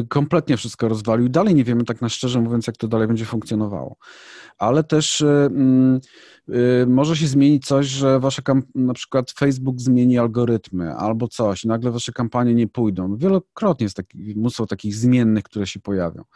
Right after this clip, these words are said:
Więc testujcie, to jest pierwsza sprawa. Nie przyzwyczajajcie się do rozwiązań, e, bo, e, bo wiele osób się na tym przejechało.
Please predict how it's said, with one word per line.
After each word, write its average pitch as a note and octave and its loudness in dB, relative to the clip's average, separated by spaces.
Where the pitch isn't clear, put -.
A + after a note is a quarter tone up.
Więc B2+ -2
testujcie, F3+ 2
to B2+ -2
jest C#3+ -2
pierwsza C#3+ 0
sprawa. G2+ -4
Nie D3 6
przyzwyczajajcie D#3 0
się B2+ -2
do A2+ -2
rozwiązań, G#2+ 0
e, A#2+ 2
bo, C#3+ 2
e, D3 2
bo C#3 0
wiele F3+ 4
osób F3 0
się - 0
na E3 4
tym E3 0
przejechało. C3+ 0